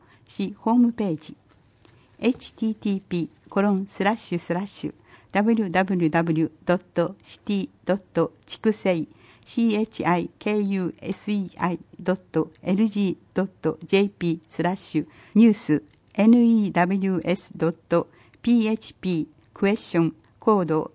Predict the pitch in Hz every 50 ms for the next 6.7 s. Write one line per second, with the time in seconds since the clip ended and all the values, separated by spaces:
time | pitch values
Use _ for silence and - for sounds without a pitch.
0 | _ - - - - 233 240 233 214 208 202 190 180 165 160 202 202 202 185 180
1 | 185 185 180 165 - - _ _ _ _ _ _ _ _ _ _ _ _ _ _
2 | _ _ _ - - - - - 214 196 175 156 151 151 - - - 185 202 226
3 | 233 - - 220 214 202 - - 202 202 190 180 160 151 143 139 - - _ _
4 | - 190 185 175 175 - - - - - 220 226 226 - 220 214 214 - - -
5 | 190 185 180 180 - - - 170 165 156 147 151 - - _ - - - 175 175
6 | 185 190 180 190 - - 165 165 185 - - 147 147 147